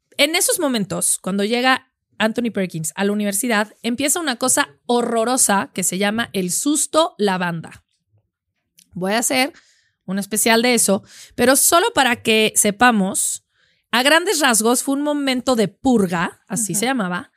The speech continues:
Speaker 2: Ajá.
Speaker 1: de homosexuales en el gobierno de Estados Unidos.
Speaker 2: Ah.
Speaker 1: Se llama el momento, el susto lavanda.
Speaker 2: Ajá.
Speaker 1: Entonces, esta f-,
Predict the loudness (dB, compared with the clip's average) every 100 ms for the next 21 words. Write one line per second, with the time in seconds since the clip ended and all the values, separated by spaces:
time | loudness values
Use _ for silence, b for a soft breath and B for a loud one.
0 | -14 -12 -8 2 2 4 2 2 0 2
1 | 2 4 2 0 0 0 2 0 0 -4
2 | -4 -4 -2 -2 -2 -2 -2 -2 -2 -6
3 | _ -10 -6 -2 0 2 2 2 0 -6
4 | _ -4 -2 -4 -8 -4 -2 -2 -2 -2
5 | 0 -2 0 -2 0 -4 -4 -10 -20 _
6 | _ -10 -8 -4 -4 -4 -4 -2 -2 -4
7 | -8 _ _ _ _ _ _ _ _ _
8 | _ _ _ _ _ _ 0 2 2 -2